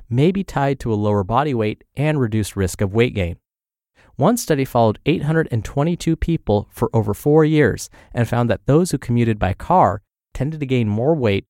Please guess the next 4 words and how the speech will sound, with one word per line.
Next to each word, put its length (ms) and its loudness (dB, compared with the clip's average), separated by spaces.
than 260 0
non-car 500 0
commuters. 540 -4
Similarly, 640 0